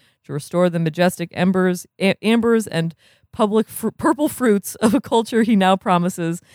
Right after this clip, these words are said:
to rid of the toxic effluvia choking our highways and littering our byways and grunging up our sunsets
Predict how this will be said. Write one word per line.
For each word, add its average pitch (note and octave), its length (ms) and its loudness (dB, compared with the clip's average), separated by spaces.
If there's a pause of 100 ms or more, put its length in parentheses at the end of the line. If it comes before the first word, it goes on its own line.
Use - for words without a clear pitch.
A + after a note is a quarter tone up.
(240)
to - 100 -2
rid A3 320 2
of F#3 180 0
the F3+ 80 -2
toxic G#3 500 0
effluvia G#3+ 680 0
choking F#3+ 420 0
our E3+ 140 0
highways D#3+ 580 0 (260)
and E3 160 -4
littering G3+ 360 2
our F#3 100 4
byways D3+ 680 0 (220)
and E3 140 -2
grunging F3 400 4
up E3+ 120 0
our E3+ 140 2
sunsets D3+ 600 -2